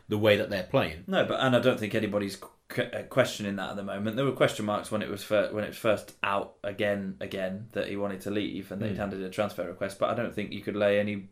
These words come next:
Speaker 2: particular individual blame at his door this season.
Speaker 1: I know. I, oh no. Um, I, st-, I still think if there was a list of players in terms of player of the year, you'd, you'd have to include him on that. He,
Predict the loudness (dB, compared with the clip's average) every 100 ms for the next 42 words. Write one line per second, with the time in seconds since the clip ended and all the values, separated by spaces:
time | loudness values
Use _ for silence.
0 | _ -16 -6 -6 -4 -4 -2 -2 -2 -2
1 | -2 0 2 2 0 -4 -4 -4 -4 -4
2 | -6 -6 -8 -2 4 8 8 6 6 6
3 | 6 0 0 2 2 2 0 0 -8 -2
4 | 0 0 2 0 0 -4 -2 -4 -4 -2
5 | -2 0 0 0 -2 -8 -8 -4 -2 0
6 | -2 -2 -6 -2 2 2 0 -6 -8 -4
7 | -2 0 -2 -6 -4 -4 -4 -10 -4 -2
8 | -2 -4 -2 0 0 -4 -8 -8 -6 -6
9 | -8 -6 -4 2 2 2 -2 -8 -10 -8
10 | -6